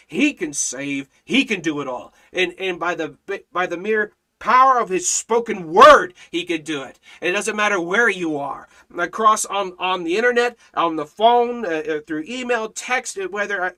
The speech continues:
you're on the other side of the planet or not, it doesn't matter. Means, distance, location, it doesn't matter who or what you are, Jew or Gentile, bond or free, male or female,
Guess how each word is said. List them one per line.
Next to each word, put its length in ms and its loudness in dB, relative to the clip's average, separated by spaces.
you're 220 -2
on 80 0
the 80 -6
other 200 -2
side 320 -2
of 80 -4
the 60 -10
planet 520 0
or 60 0
not, 200 -4
it 80 -18
doesn't 300 -4
matter. 380 -4
Means, 600 -8
distance, 640 -4
location, 760 -6
it 80 -18
doesn't 200 -2
matter 200 -2
who 320 -4
or 160 4
what 320 0
you 180 0
are, 380 4
Jew 380 -4
or 220 -2
Gentile, 500 0
bond 460 4
or 80 -4
free, 320 -4
male 420 0
or 60 -2
female, 560 -4